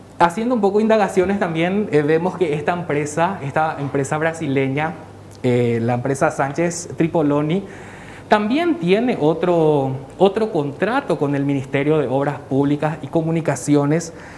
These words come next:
para ejecutar el lote dos de la ruta Pozo Colorado Concepción desde el kilómetro trescientos dieciocho hasta el kilómetro trescientos setenta y dos. En este caso también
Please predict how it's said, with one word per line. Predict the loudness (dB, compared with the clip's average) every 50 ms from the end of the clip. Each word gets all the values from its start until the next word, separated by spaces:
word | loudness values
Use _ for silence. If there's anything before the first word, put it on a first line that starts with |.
| -18 -18 -18 -2 6
para | 6 6 8 8
ejecutar | 4 2 2 2 0 2 4 4 4 6
el | 4 6
lote | 6 4 4 4 2 4
dos | 4 4 4 6 6
de | 6 6
la | 6 4
ruta | 2 0 0 0 0 2
Pozo | 2 0 0 2 2
Colorado | 4 4 4 4 4 4 4 4 4 2 2
Concepción | 2 2 2 2 0 -2 0 2 4 4 4 4 4 2 2
desde | 2 2 4 2
el | 2 2
kilómetro | 2 2 2 2 2 2 2 2 2 2 2 2
trescientos | 2 2 0 2 2 2 0 2 2 0 0 2
dieciocho | 4 2 2 2 2 2 2 4 2 2 2 2 2 2 4 2
hasta | 0 0 0 0 0
el | 0 0
kilómetro | 2 2 2 2 2 2 0 0 0 0 2
trescientos | 2 0 0 0 0 0 0 0 0 0
setenta | 0 0 2 2 2 2 2 2
y | 2 2
dos. | 0 -2 -4 -6 -10 -14 -18 -18 -18 -18 -18 -18 -18 -18 -20 -18 -18 -8 2 4
En | 4 6
este | 6 4 2 2
caso | 4 4 2 4 2 0 0 0
también | 0 0 0 2 4 4 4 4 2 0